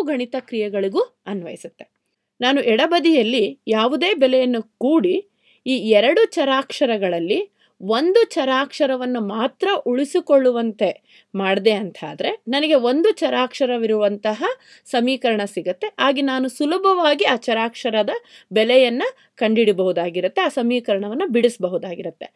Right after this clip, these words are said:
ಅದಕ್ಕಾಗಿ ನಾನು ಏನ್ ಮಾಡ್ತಾ ಇದ್ದೀನಿ, ಈಗ ಎಡಬದಿಯಲ್ಲಿ ಈ ಎರಡನೇ ಸಮೀಕರಣದಲ್ಲಿರುವಂತಹ ಮೈನಸ್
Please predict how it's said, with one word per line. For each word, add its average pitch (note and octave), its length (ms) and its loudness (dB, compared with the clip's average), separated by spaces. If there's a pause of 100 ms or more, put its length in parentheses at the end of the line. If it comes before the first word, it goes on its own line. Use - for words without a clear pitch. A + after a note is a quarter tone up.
(320)
ಅದಕ್ಕಾಗಿ G4 560 0
ನಾನು A3+ 220 -2
ಏನ್ G#3 160 -2
ಮಾಡ್ತಾ E3+ 260 -8
ಇದ್ದೀನಿ, G3+ 340 -6
ಈಗ C#4+ 160 -2
ಎಡಬದಿಯಲ್ಲಿ A3+ 1080 2 (440)
ಈ C4+ 100 0 (120)
ಎರಡನೇ C#4 580 4
ಸಮೀಕರಣದಲ್ಲಿರುವಂತಹ F#3+ 1500 -2 (3000)
ಮೈನಸ್ D4 680 0